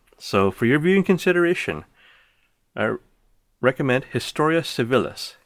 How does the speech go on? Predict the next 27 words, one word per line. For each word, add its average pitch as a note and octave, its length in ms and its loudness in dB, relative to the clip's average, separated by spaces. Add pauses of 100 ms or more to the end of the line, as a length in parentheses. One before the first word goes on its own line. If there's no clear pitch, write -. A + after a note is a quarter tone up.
It A2+ 200 -4
is A2 280 0
a G2+ 40 -6
YouTuber G#2 640 -2 (100)
who G#2 80 -8
specializes B2 800 -4
in G2+ 300 -4 (580)
Roman B2+ 380 2
history. - 560 -10 (1600)
He A2 220 -4
uses, C3 680 0
uh, G#2 520 2 (1120)
very D3+ 200 0
simple E3 280 -6
pictograms F#2 760 -2
to F2 180 -6
kinda F#2 260 -6
sh-, - 160 -14 (920)
uh, F2+ 300 -4 (1000)
show - 160 -2
the G2+ 80 -6
movements G2+ 360 -2
of - 80 -16
people G#2 560 -2
and E2+ 320 -6
army G2+ 260 -2
organi-, G2 440 -2